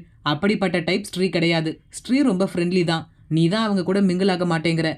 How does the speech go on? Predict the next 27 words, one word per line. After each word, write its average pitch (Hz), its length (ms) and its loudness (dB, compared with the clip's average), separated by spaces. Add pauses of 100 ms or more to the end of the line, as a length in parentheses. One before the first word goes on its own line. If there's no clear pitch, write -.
(260)
ரொம்ப 165 300 2
யோசிக்காத. 208 500 0 (440)
இருக்கிற 185 380 0
கொஞ்சம் 180 300 0
மூளையும் 185 380 2
அப்புறம் 180 280 0
வேலை 196 240 0
செய்யாமல் 175 400 0
போகிட 165 260 0
போகுது. 151 340 0 (340)
அப்புறம் 160 340 0
நான் 156 240 0
தான் 190 180 0
லைஃப் 180 240 0
லாங் 180 180 -2
கஷ்டப்படணும்." 160 600 -4 (460)
என்று 175 340 2
கூறிக்கொண்டிருக்கும் 190 840 2
பொழுதே 175 360 4 (340)
விக்ரம் 311 360 2
அஸ்வினை 226 440 0
அழைத்து 165 420 2
இருந்தான். 165 400 2 (840)
ரியா 170 340 6
அஸ்வினை 196 460 0
முறைத்து 185 360 0
பார்க்க, 180 600 -2